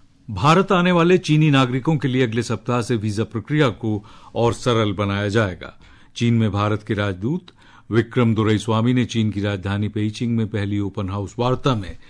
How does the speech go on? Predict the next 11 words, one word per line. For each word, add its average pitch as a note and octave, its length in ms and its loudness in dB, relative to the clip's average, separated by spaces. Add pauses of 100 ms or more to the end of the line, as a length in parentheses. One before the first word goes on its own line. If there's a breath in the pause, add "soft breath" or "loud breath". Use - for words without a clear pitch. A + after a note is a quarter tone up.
(240 loud breath)
ये A2+ 200 2
बात F#2+ 280 -10
कही। A2+ 320 -2 (480 soft breath)
उन्होंने A2+ 300 2
कहा A2+ 220 2
कि A2+ 160 -2
भारतीय G2+ 460 -4
दूतावास G2+ 560 -4
सांस्कृतिक G#2 640 -10
आयोजन A2 540 -2 (440 loud breath)
बढ़ाएगा, B2 600 2